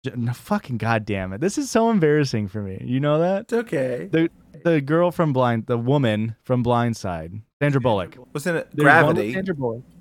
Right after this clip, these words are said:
Speaker 1: Gravity and Interstellar. There we go.
Speaker 2: I saw one of those.
Speaker 1: I saw, I've seen neither of them, but I always was like, at the time, like, "Why are they coming out with the same movie this close to each other?"
Speaker 2: They are, they are infinitely different movies. <laughs>
Speaker 1: They both are about space.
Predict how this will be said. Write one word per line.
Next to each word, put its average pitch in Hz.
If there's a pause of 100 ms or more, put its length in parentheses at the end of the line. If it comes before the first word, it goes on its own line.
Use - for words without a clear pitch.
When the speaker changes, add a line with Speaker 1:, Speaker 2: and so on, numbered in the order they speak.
(280)
Speaker 1:
Gravity 226
and 170
Interstellar. 120 (200)
There 127
we 120
go. 69 (180)
Speaker 2:
I 175
saw 185
one 175
of 135
those. - (320)
Speaker 1:
I 147
saw, 180
I've 160
seen 226
neither 208
of 92
them, - (280)
but 143
I 160
always 185 (160)
was 147
like, 139
at 135
the 143
time, 151
like, 127
"Why 180
are 415
they 392
coming 269
out 262
with 220
the 185
same 214
movie 196
this 160
close 359
to 139
each -
other?" -
Speaker 2:
They 160
are, 117 (560)
they 165
are - (260)
infinitely 143
different 110
movies. -
<laughs> - (720)
Speaker 1:
They 240
both 165
are 175
about 165
space. -